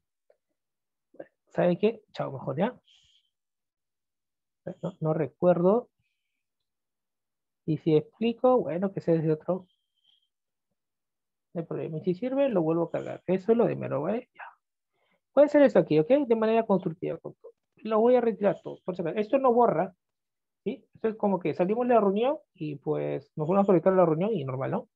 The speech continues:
Estamos ahí. No se preocupe, acá no estoy borrando nada. Solamente estoy retirando el menucito. Ok, ¿por qué enseñarles desde cero esto?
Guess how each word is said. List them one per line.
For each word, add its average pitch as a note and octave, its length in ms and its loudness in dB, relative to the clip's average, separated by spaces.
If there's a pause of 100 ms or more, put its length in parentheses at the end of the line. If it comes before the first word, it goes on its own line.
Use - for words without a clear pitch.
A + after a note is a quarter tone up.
(140)
Estamos D#3 280 -4
ahí. C3 160 -8 (720)
No G3 80 0
se G#3 80 2
preocupe, C#3+ 280 -4
acá G#3 120 0
no A3 40 2
estoy A3 140 2
borrando G#3 240 2
nada. D#3+ 380 -2
Solamente F#3 280 -4
estoy G3 160 -4
retirando F#3+ 280 0
el F3+ 80 4
menucito. C#3 480 -6 (1000)
Ok, G3 240 0
¿por D#3 120 -6
qué G#3 100 2
enseñarles G3+ 320 4
desde D#3 220 6
cero D3 220 2
esto? - 160 -12